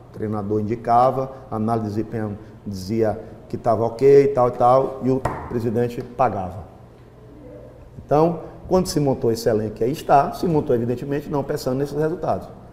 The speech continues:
Ah, qual foi o grande erro? Será que o grande erro foi a gente ter renovado com o Bussi?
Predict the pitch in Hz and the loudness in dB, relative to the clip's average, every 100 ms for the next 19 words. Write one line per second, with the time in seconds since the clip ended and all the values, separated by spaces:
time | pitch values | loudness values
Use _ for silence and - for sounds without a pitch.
0 | - - - - - 156 - - - 190 | -20 -20 -20 -20 -2 0 0 -4 0 6
1 | 208 208 190 185 147 156 127 123 113 92 | 6 8 8 8 6 4 4 2 2 0
2 | - 143 147 139 147 135 139 123 131 127 | 2 2 4 2 2 2 2 2 0 0
3 | 123 123 123 107 117 101 113 110 143 196 | -2 -4 -2 0 -2 -4 -8 -2 0 -2
4 | - | -4